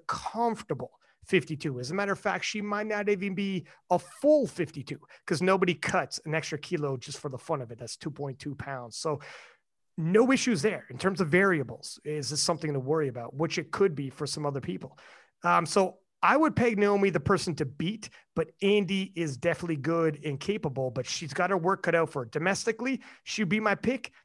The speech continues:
Internationally, we'll see when we get closer, but it's, I'm excited for the fifty-twos. And in terms of the women's, in terms of the, not the men's, in terms of the women's, I'm telling you, Team France is gonna be a freaking problem.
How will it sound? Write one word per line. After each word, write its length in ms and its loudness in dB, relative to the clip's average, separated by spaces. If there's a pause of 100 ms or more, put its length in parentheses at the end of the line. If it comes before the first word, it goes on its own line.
(200)
Internationally, 800 2 (500)
we'll 220 2
see 220 4
when 180 2
we 80 4
get 160 2
closer, 400 2
but 260 0
it's, 380 -4
I'm 160 6
excited 540 4
for 140 -2
the 80 -2
fifty-twos. 720 0 (280)
And 260 6
in 120 2
terms 340 4
of 80 -2
the 80 4
women's, 600 2 (840)
in 80 -4
terms 240 4
of 80 -4
the, 80 4
not 280 2
the 80 6
men's, 220 4
in 60 -10
terms 220 2
of 60 -6
the 80 4
women's, 520 4 (260)
I'm 180 2
telling 400 2
you, 160 0
Team 320 -4
France 500 0
is 100 -8
gonna 240 -2
be 160 -2
a 60 -2
freaking 640 -2
problem. 540 2